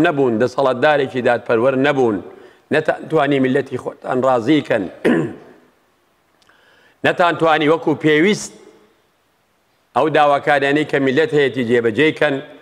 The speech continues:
بەڵام ئەوەش نابێتە، ببێتە حجە بۆ ئێ-، بۆ ئەوەی کە ئێمە نەچین بۆ دەنگدان. من پێتان ئەڵێم، لڕ-،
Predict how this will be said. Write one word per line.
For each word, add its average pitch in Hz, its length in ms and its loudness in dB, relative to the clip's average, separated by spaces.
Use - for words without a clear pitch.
بەڵام 170 360 2
ئەوەش 175 240 2
نابێتە، 131 500 2
ببێتە 127 460 0
حجە 127 340 -2
بۆ 151 80 2
ئێ-، 127 240 2
بۆ 135 140 0
ئەوەی 143 260 0
کە 143 120 -2
ئێمە 131 240 0
نەچین 127 280 -2
بۆ 104 140 0
دەنگدان. 90 340 -4
من 139 180 0
پێتان 156 360 0
ئەڵێم، 131 260 0
لڕ-، 113 180 -2